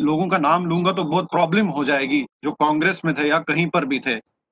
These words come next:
ये लोग कांग्रेस तक ही सीमित नहीं थे, इंडियन पॉलिटिकल क्लास में ये प्रॉब्लम थी।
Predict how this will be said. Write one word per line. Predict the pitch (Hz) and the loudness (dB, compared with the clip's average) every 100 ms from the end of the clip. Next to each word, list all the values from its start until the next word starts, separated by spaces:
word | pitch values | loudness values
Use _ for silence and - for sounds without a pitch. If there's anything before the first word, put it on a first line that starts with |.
| 160 | -2
ये | 202 | 0
लोग | 226 | 0
कांग्रेस | - 165 175 220 214 | 2 0 2 -2 0
तक | 208 214 | -2 -2
ही | |
सीमित | 208 196 190 175 | -2 0 -2 0
नहीं | 175 180 | 0 0
थे, | 180 139 | -2 -4
इंडियन | 165 175 208 190 | 0 0 0 -2
पॉलिटिकल | 170 175 180 196 | -2 -2 -2 -2
क्लास | 175 170 190 202 185 | -2 2 2 0 -2
में | 170 | -2
ये | |
प्रॉब्लम | 156 143 131 131 120 | 0 0 0 -2 -4
थी। | - | -6